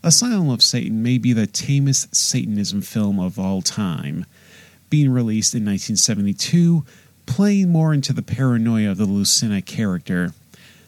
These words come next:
That same year gave us Last House on the Left and A Bay of Blood. The film predates The Exorcist by one year, which would elevate the satanic trope to unbelievable heights. This was Girdler's second film,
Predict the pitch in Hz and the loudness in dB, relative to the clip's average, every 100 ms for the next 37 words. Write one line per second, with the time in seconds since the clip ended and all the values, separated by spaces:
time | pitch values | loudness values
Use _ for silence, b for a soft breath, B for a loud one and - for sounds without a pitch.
0 | B - 135 - 175 180 165 156 151 123 | B -4 0 2 2 2 2 2 2 0
1 | 113 101 - 107 107 - 110 - 110 98 | 0 -2 -2 -2 -2 -2 -2 -2 -2 -4
2 | 95 110 110 - 110 107 98 101 95 87 | -2 -2 -2 -4 -2 -2 -2 -2 -2 0
3 | 101 92 95 98 B B B - 147 165 | 0 2 0 -6 B B B -4 0 2
4 | 160 139 185 151 135 - - - - 131 | 2 2 2 2 2 0 -2 -4 -4 -2
5 | - 123 - 107 98 98 123 123 117 123 | 0 2 2 2 0 0 0 2 2 2
6 | 127 117 110 101 - 110 - 120 120 113 | 2 0 -2 -2 -2 -2 -2 -2 -2 0
7 | 104 104 - 107 98 107 101 92 - - | -2 -2 -2 -2 -4 -2 -2 -2 -6 -2
8 | 110 98 - 113 113 110 101 95 92 92 | -2 -4 -8 -6 -4 -2 -2 -2 -2 -2
9 | 87 - 80 69 - - - - b b | -4 -4 -10 -10 -8 -8 -10 -18 b b
10 | b b b b - 240 - 190 143 160 | b b b b -6 -2 0 -2 0 0
11 | 156 156 147 - - - 147 139 113 - | 2 2 0 0 2 2 0 -2 -6 -6
12 | - 113 117 127 | -4 -2 0 0